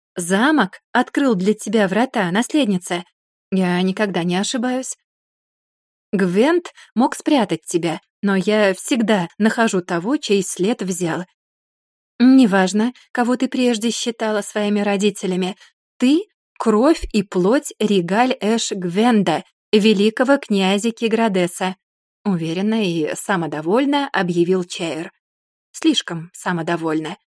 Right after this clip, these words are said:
И я прикусила губу, давя возражение. Эта наглая физиономия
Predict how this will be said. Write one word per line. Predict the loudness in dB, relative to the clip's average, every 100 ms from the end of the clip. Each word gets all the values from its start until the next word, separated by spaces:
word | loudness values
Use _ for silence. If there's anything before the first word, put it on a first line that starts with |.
| _ _
И | -6
я | -4 -4 -8
прикусила | -12 -14 -12 -10 -6
губу, | -8 -8 -10 -14 _ _ _ 0
давя | 2 2 0 0
возражение. | -2 0 -2 -4 -8 -10 -12 -16 _ _ _ _ _ _ _ _ _ _ -8
Эта | -6 -4 -4
наглая | -2 0 0 -2
физиономия | -2 -2 -2 -4 -2 -2 -4 -8